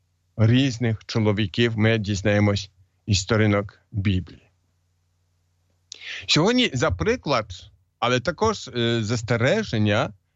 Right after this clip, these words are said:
я хочу разом з вами прочитати історію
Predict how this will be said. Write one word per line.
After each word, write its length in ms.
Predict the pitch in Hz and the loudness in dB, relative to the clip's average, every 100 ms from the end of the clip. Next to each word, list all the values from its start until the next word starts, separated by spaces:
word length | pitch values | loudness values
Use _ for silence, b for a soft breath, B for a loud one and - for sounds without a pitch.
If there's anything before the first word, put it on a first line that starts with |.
| _ _ - | _ _ -2
я 180 | 127 147 | 0 0
хочу 500 | 175 151 - 160 147 | -4 -6 0 0 2
разом 400 | 123 143 143 127 | 0 0 0 -2
з 80 | 107 | 0
вами 260 | 147 151 | 0 0
прочитати 840 | 127 113 110 120 113 139 - 123 110 b b - | -4 -8 -8 -6 -2 -2 0 -2 -2 b b -2
історію 840 | 101 - 131 143 127 120 117 120 | -2 0 0 0 0 0 0 -4